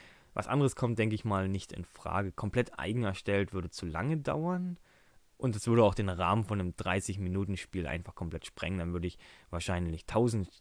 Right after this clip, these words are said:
oder zweitausend Arbeitsstunden in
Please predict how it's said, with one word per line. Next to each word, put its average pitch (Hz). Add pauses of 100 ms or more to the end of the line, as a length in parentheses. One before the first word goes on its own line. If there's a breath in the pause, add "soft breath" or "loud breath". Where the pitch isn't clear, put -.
(140)
oder 73 (140)
zweitausend 104 (320)
Arbeitsstunden 101
in 87